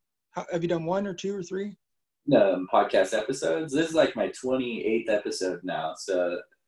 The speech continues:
Speaker 2: uh,
Speaker 1: Okay.
Speaker 2: but most of them are audio. So,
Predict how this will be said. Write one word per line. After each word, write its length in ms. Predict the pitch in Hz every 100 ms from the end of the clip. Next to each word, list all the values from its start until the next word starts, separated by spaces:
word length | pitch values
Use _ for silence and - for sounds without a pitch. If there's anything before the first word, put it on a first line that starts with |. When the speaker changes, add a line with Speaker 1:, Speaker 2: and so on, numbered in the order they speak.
| _
Speaker 2:
uh, 40 | 110
Speaker 1:
Okay. 340 | 101 95 - 208
Speaker 2:
but 200 | 110 -
most 280 | 113 131 -
of 60 | 139
them 160 | 131
are 120 | -
audio. 600 | - 104 104 90 82 - -
So, 600 | - 107 90 87 82